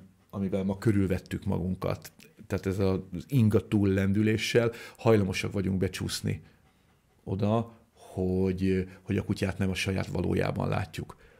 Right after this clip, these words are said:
A kutya, kérem szépen, az emberi társadalomban úgy él, és úgy létezik, hogy az ember hozta be ide. Az ember egy fejlődő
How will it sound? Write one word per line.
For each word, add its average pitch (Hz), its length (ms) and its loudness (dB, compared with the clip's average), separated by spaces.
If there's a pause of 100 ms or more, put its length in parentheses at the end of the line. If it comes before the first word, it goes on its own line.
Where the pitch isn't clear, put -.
(120)
A - 160 -12
kutya, 104 560 0
kérem 92 300 0
szépen, 90 380 -4
az 92 120 -4
emberi 87 320 -2
társadalomban 90 680 -6
úgy 104 320 -2
él, 98 360 4
és - 120 -8
úgy 95 140 0
létezik, 101 400 0
hogy 95 100 0
az 92 80 2
ember 90 220 0
hozta 92 360 -4
be 90 140 0
ide. - 220 -2 (840)
Az - 280 -4
ember 131 840 4 (1000)
egy - 180 -2
fejlődő 98 880 8